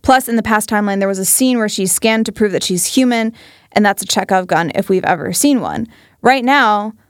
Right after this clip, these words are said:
we know th-, of the possibility that she's not a new host constructed from scratch, but a host body equipped with the pearl of someone we already know. Someone who remained in the park to meet Strand and drag him on a wild goose chase after Abernathy's control unit,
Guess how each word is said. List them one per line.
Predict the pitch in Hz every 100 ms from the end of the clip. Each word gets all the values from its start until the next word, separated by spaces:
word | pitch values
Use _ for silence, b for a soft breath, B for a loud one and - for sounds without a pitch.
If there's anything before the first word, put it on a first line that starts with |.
| b
we | 220
know | 226 220
th-, | 180 -
of | 208 196
the |
possibility | 202 202 202 190 190 190
that | 185 -
she's | 196 196
not | 196 240 240
a |
new | 220 214
host | 202 190 185 -
constructed | - 202 202 196 202
from | 202
scratch, | - - 175 -
but | 185
a |
host | 196 196 -
body | 190 185 180
equipped | 180 196
with | 196
the | 190
pearl | - 226 226 208
of | 202
someone | 196 185 170
we | -
already | 160 196
know. | 190 196 190 190 _ _ _ _ _ _ _ _ _
Someone | - 247 240 240
who | 233 233
remained | 214 196 190 196 180
in | 196
the |
park | 180 214 196 -
to | 196
meet | 180 170
Strand | - - 214 208 208 208 B B B B B B B -
and | 226
drag | 226 226 220
him | 226
on | 214
a | 202
wild | 202 196 180
goose | 196 190
chase | 196 185 -
after | 190 202
Abernathy's | 202 196 190 190 190
control | - 208 220 208
unit, | 185 185